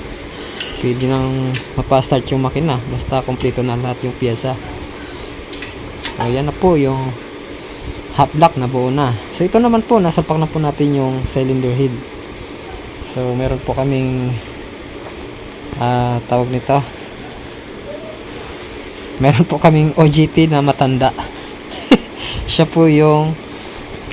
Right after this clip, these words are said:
ah, umalalay. Yan. Tapos kung nakikita nyo po, ah, ginamitan ko po muna ng impact drive. Ng, kasi, ah, ilalapat lang po natin, no? Pagkatapos, pag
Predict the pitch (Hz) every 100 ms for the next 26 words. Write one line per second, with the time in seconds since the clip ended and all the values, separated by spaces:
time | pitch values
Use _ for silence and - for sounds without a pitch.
0 | 131 170 139 135 143 147 - - - -
1 | - - 131 147 147 151 143 143 147 143
2 | - - - - - - - - 131 135
3 | 127 123 - - - - - - - -
4 | - - 185 208 233 214 190 190 196 196
5 | 202 - 170 - 160 143 139 135 123 101
6 | - - 156 160 156 160 156 165 156 165
7 | 165 151 147 143 135 - - 151 147 156
8 | 147 143 139 143 - - - - - -
9 | - - - - - - 135 139 143 147
10 | - - - - - - - - 175 185
11 | 190 185 - - - - 143 135 165 190
12 | 185 190 185 185 180 156 185 165 156 143
13 | 147 180 175 156 156 143